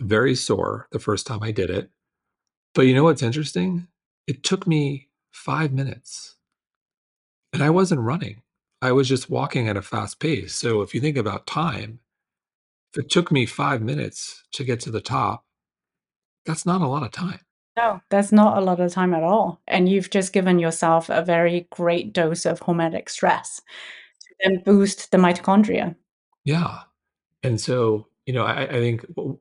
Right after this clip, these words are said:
Speaker 1: one, in terms of overall theme, I, I think what we've talked about today to, to some degree is a lot of this stuff is,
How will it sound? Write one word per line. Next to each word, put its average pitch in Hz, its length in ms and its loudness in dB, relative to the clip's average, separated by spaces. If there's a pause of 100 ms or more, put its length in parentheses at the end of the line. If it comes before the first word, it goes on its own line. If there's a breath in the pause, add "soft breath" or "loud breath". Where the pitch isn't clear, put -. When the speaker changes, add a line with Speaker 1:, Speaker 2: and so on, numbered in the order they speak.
(120)
Speaker 1:
one, 143 300 -4 (180)
in 131 100 -4
terms 113 240 0
of 107 120 -2
overall 104 440 0
theme, 117 420 -6
I, 98 60 -6
I 110 160 -10
think 110 240 -10
what 107 80 -6
we've 101 140 -8
talked - 300 -4
about 113 220 -8
today 101 280 -6
to, 104 300 -8 (640)
to - 120 -8
some 156 200 0
degree 92 340 2
is 92 340 0 (100)
a 117 40 0
lot 117 140 2
of 151 60 0
this 107 140 -2
stuff 107 280 -2
is, 101 320 -6